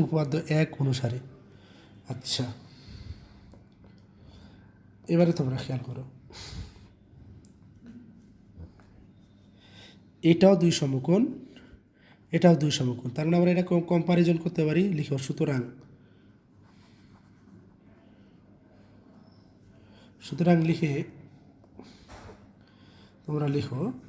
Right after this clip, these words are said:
এই কোণটা, এই যে এইখানে এটার বাম পক্ষটা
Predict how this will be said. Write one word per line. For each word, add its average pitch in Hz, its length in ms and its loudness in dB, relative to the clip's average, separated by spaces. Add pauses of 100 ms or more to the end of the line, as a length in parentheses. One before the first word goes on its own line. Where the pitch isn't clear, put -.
(240)
এই 185 140 10
কোণটা, 135 300 0 (160)
এই 156 120 4
যে 160 80 2 (100)
এইখানে 151 280 2 (280)
এটার 160 180 4 (100)
বাম 151 120 4 (100)
পক্ষটা 117 380 -4